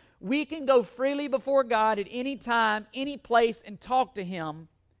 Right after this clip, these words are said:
one-on-one. Hebrews seven twenty-five makes that very clear to us.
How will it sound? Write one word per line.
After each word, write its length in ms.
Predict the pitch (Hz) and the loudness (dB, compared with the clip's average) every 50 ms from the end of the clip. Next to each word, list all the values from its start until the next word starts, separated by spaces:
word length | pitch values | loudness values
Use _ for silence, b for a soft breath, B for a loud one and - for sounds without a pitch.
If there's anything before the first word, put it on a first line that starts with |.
| _ _ _ _ _ _ _ _ _ | _ _ _ _ _ _ _ _ _
one-on-one. 920 | - 156 180 226 247 254 247 247 247 240 233 233 214 185 165 143 135 135 | -8 -2 2 4 4 4 4 2 2 0 0 2 2 2 2 -2 -4 -8
Hebrews 400 | 147 170 233 - 233 240 214 - | -8 -6 -4 0 0 0 0 -2
seven 340 | - - 247 233 220 240 220 | -2 2 2 2 2 0 -8
twenty-five 500 | - 240 233 214 170 214 208 190 185 180 | -6 -6 -6 -4 0 2 4 4 2 2
makes 200 | 202 202 - - | 0 -4 -2 -2
that 160 | 214 185 175 | -4 -4 -2
very 260 | 156 208 214 214 214 | 0 0 2 2 0
clear 240 | 208 - 196 190 175 | 0 -4 -6 -4 -4
to 100 | 165 156 | -4 -4
us. 320 | 135 123 127 - - _ | -6 -8 -10 -16 -20 _